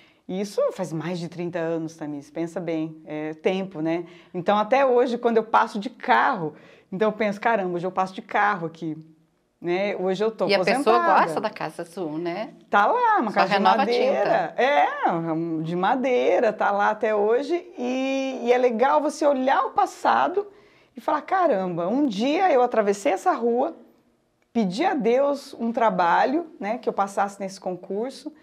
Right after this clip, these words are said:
Speaker 1: Deus me atendeu e hoje eu tô aqui, já tô aposentada, né? De professora eu já sou aposentada. E tô passando aqui de carro. E olhando a casa e falando, 'Ai, Deus me ajudou.'" <laughs>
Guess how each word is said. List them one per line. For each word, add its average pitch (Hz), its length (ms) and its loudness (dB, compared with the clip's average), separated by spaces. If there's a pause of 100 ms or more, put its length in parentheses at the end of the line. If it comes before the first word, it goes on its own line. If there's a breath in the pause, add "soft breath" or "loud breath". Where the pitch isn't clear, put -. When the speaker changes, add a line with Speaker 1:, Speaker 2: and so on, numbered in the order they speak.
(320 soft breath)
Speaker 1:
Deus 233 240 4
me 226 100 -2
atendeu 214 800 -2 (460 soft breath)
e 247 80 -4
hoje 254 240 4
eu 269 60 -2
tô - 80 -6
aqui, 415 280 -2
já 190 120 0
tô 185 100 0
aposentada, 269 720 -4
né? 180 140 -2
De 190 120 -8
professora 196 460 -4
eu 277 60 0
já 339 80 -4
sou 349 160 -6
aposentada. 240 720 -4 (520 soft breath)
E 202 140 -6
tô 240 140 4
passando 277 360 2
aqui 285 480 0
de 277 140 -8
carro. 349 400 -6 (640)
E 233 80 2
olhando 269 340 4
a 311 60 0
casa 320 340 0
e 339 40 -4
falando, 262 320 -6
'Ai, 330 420 -2
Deus 226 300 2
me 247 100 -2
ajudou.'" 226 400 -6
<laughs> - 640 0